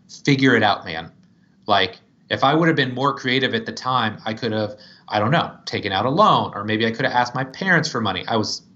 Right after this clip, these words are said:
like, twenty-four, super stubborn at the time, so I wasn't gonna do that. But, you know, I would have found a creative way to make it work, right? So that's the advice I would go back. And don't get me wrong, I love where I'm at. I have crafted and created, like, the perfect lifestyle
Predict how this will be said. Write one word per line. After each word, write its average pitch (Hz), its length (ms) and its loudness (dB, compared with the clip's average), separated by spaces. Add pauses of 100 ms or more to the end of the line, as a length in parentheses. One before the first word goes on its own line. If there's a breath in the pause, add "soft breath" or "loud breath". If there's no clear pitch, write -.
(120)
like, 98 200 -4
twenty-four, 101 640 2
super 110 320 0
stubborn 104 420 0 (320 loud breath)
at 101 160 -2
the 113 60 -2
time, 95 360 -2
so 101 120 -2
I 101 40 2
wasn't 131 260 2
gonna 110 140 -4
do 101 180 -8
that. 92 320 -2
But, 104 220 -10 (460 loud breath)
you 113 120 0
know, 113 140 4
I 127 120 2
would 160 220 2
have 175 120 0
found 147 260 2
a 135 40 -2
creative 127 420 -4
way 113 180 0
to 107 80 -4
make 104 220 -6
it - 140 -16
work, - 320 -10 (600)
right? 104 260 0
So 120 80 -6
that's 127 320 2
the 196 140 0
advice 135 320 2
I 131 80 -2
would 120 120 -6
go 120 120 -2
back. - 300 -4
And 135 120 -4
don't 175 160 0
get 170 120 -2
me 127 120 -4
wrong, 107 320 2
I 127 160 4
love 127 300 2
where 139 120 2
I'm 127 160 2
at. 131 320 0 (300 loud breath)
I 110 200 2
have 107 200 -2
crafted 120 480 0
and 113 100 -4
created, 113 420 0
like, 101 200 -4
the 107 80 -6
perfect 139 420 -2
lifestyle 127 800 2